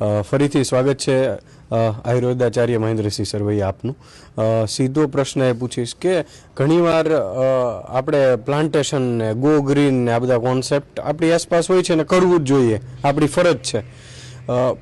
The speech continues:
પણ ઘણીવાર આપણને આપણી આસપાસ શું વાવવું, આપણા આંગણામાં શું વાવવું, આપણા ઘરની અંદર કયો પ્લાન્ટ રાખવો, શું વાવવું એ ખબર નથી હોતી. અને ખાસ તો એ પણ તમારી પાસેથી સમજવું છે કે શું ન વાવવું.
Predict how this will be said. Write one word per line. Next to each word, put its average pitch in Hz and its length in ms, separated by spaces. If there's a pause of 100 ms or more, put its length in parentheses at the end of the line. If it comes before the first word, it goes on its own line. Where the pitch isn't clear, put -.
પણ 170 180
ઘણીવાર 175 540
આપણને 190 520
આપણી 175 360
આસપાસ 165 420
શું 175 480
વાવવું, 123 480 (400)
આપણા 151 260
આંગણામાં 156 560
શું 170 260
વાવવું, 170 380 (140)
આપણા 127 220
ઘરની 131 440
અંદર 165 220
કયો 165 280
પ્લાન્ટ 160 460
રાખવો, 165 500 (460)
શું 175 240
વાવવું 165 300
એ 139 40
ખબર 156 320
નથી 127 260
હોતી. 98 280
અને - 440
ખાસ 185 280
તો 202 120
એ 170 280
પણ 214 280
તમારી 190 240
પાસેથી 123 400
સમજવું 117 560
છે 135 140
કે - 360
શું 190 280
ન 170 280
વાવવું. 90 480